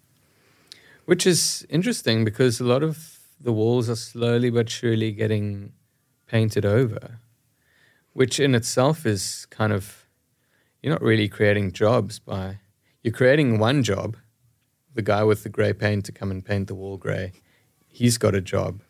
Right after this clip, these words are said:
But then the guy who walks around every day with his handful of tourists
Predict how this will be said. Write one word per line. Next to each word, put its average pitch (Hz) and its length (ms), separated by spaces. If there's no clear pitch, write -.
But 110 140
then 113 160
the 107 60
guy 104 400
who 104 160
walks 101 340
around 98 400
every 98 240
day 95 380
with 101 280
his - 360
handful 98 440
of 90 180
tourists - 760